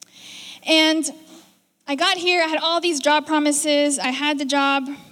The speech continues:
it was set up for me, and I got there, I took the job, I started, and within two days, the job was taken away from me.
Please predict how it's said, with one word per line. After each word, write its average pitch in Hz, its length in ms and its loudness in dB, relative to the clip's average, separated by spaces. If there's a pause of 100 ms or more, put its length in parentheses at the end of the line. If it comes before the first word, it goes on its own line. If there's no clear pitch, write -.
(180)
it 269 120 0
was 294 120 2
set 277 160 0
up 277 200 2
for 277 100 0
me, 269 160 0
and 285 100 0
I 294 60 2
got 370 300 -2
there, 294 240 4
I 277 100 2
took 349 240 -8
the 311 80 -14
job, 294 320 2
I 269 80 -2
started, 302 480 0 (180)
and 294 80 2
within 302 300 2
two 370 220 -4
days, 320 300 0
the 285 60 -2
job 269 240 0
was 262 160 0
taken 285 300 -2
away 240 220 -2
from 220 220 -10
me. 233 180 -12